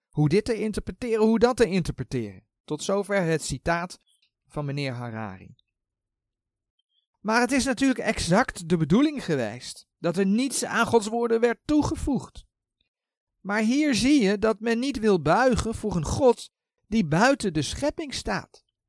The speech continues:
Voor een God die zich door zijn woorden geopenbaard heeft.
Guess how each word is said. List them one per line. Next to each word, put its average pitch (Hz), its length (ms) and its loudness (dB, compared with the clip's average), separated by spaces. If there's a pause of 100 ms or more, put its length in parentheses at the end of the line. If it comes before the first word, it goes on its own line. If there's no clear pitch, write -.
(840)
Voor 190 240 -2
een 185 60 2
God 269 380 2
die 240 140 0
zich 214 260 -2
door 220 200 8
zijn 214 180 6
woorden 247 320 0
geopenbaard 190 640 0
heeft. 170 560 -10